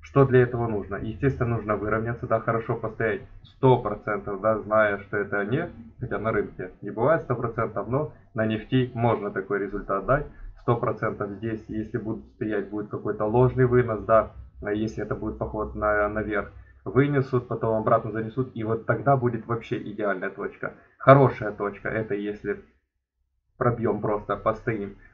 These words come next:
можно заходить, да, но рассчитывайте на то, что вы получите стоп, и после перезахода нужно будет всё равно себя пересилить, зайти, потому что это будет точка ещё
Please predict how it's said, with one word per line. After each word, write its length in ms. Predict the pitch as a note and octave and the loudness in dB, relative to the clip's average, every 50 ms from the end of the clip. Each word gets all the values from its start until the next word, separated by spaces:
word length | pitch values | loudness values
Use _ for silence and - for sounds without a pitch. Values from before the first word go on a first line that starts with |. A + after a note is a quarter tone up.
| _ | _
можно 320 | - A2+ A#2+ A2 G#2 A2+ G#2 | 2 2 2 4 4 2 0
заходить, 520 | G#2 A2+ A2+ - A2+ A2 A2+ - F3+ - | 0 0 -2 -2 -6 -6 -4 -4 -2 4
да, 140 | B2 A#2+ B2+ | 6 6 6
но 140 | A#2+ A2 A2 | 6 2 -2
рассчитывайте 480 | G#2+ G#2 - A#2+ A2+ - A#2 - G#2 | -4 -4 -6 -6 -6 -6 -6 -6 -4
на 120 | G#2 G#2+ G#2+ | -4 -4 -2
то, 180 | - C#3+ D3 | 0 0 -2
что 240 | C#3+ - - A2 - - - - _ _ _ _ _ _ - | 0 -2 -4 -4 -4 -6 -14 -20 _ _ _ _ _ _ -4
вы 140 | A2 A2+ | -4 -2
получите 480 | A2 A#2 A2+ A2+ G#2+ G#2 - - - G#2 | 0 0 0 0 -2 -4 -8 -10 -10 -10
стоп, 380 | G#2+ - - E3 F3+ F#3 F#3 - _ _ _ _ _ _ _ _ _ _ _ _ | -10 -6 -2 0 0 0 -2 -8 _ _ _ _ _ _ _ _ _ _ _ _
и 80 | - B2 | -6 -4
после 300 | A2+ A#2+ A#2 A#2 - A#2 | 0 0 0 0 0 -2
перезахода 600 | - A#2 A2 A2+ G2+ A2 A2+ - C#3+ D#3 C#3+ C3+ | -2 -2 -2 0 0 -2 -2 0 0 2 2 2
нужно 320 | A2+ A#2+ B2 A2+ A2 A2+ | 4 4 4 4 4 0
будет 340 | G2+ G#2 A2 G#2 G#2+ G#2 - - | 0 0 0 -2 -2 -4 -6 -12
всё 260 | _ _ _ - - A2+ | _ _ _ -2 0 0
равно 240 | A2+ A2 A2 G#2+ | 2 2 0 -2
себя 220 | G#2+ - G#2+ G#2+ G2+ | -4 -4 -4 -4 -2
пересилить, 500 | - A#2 A2+ A#2+ - F#3 F#3+ D3 B2 G2+ | 0 0 -2 0 2 2 4 4 2 2
зайти, 240 | A2 A2 G#2+ C#3 C3+ | 0 0 0 0 0
потому 260 | C3 G#2+ G#2 A2+ A2 | 0 -2 -2 -4 -4
что 120 | - - | -4 -6
это 160 | A2 G#2+ A2+ | -4 -4 -4
будет 340 | G#2+ G#2+ A2 G2+ A2 G#2+ - | -4 -4 -4 -4 -4 -6 0
точка 300 | - C3+ C#3 C3+ - B2 G#2+ | 0 0 0 2 0 -4 -4
ещё 580 | G2+ G2+ G2+ G#2+ G#2+ - - - A2+ A#2 A2+ | -4 -6 -8 -8 -10 -8 -4 -2 -2 -2 -4